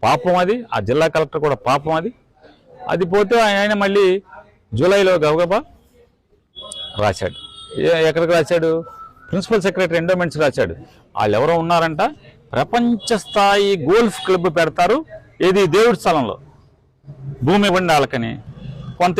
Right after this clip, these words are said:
ఏదో ఎగ్జిబిషన్ స్థలానికి ఇవ్వమని. అంటే పప్పు బెల్లాల్లాగా మీరెవరు పంచుకుంటాకే నేను దేవుడు ఆస్తిని అంటున్నా. Already ఇప్పటికే సుప్రీం కోర్-, హైకోర్టులో కంబైన్డ్ స్టేట్లో జడ్జిమెంట్స్ ఉన్నాయి. దేవుడు ఆస్తిని లీజుకి ఇవ్వాలన్నా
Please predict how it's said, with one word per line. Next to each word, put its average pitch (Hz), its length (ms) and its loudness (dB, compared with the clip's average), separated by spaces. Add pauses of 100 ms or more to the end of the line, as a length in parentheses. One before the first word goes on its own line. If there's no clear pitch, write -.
ఏదో 175 100 2
ఎగ్జిబిషన్ 185 500 0
స్థలానికి 165 440 0
ఇవ్వమని. 135 300 -2 (640)
అంటే - 160 -4 (540)
పప్పు - 300 -4
బెల్లాల్లాగా 156 680 2 (160)
మీరెవరు 190 500 2
పంచుకుంటాకే 143 680 -8
నేను 196 140 -10 (140)
దేవుడు 147 320 0
ఆస్తిని 135 300 -4
అంటున్నా. 131 200 -8 (680)
Already 185 280 2
ఇప్పటికే 180 280 0
సుప్రీం 190 440 -4
కోర్-, 175 220 2 (120)
హైకోర్టులో 185 540 2 (480)
కంబైన్డ్ 180 380 2
స్టేట్లో 170 440 0 (540)
జడ్జిమెంట్స్ 135 480 -2
ఉన్నాయి. 110 180 -4 (840)
దేవుడు 196 360 4
ఆస్తిని 170 400 0 (100)
లీజుకి 165 360 0
ఇవ్వాలన్నా 131 440 0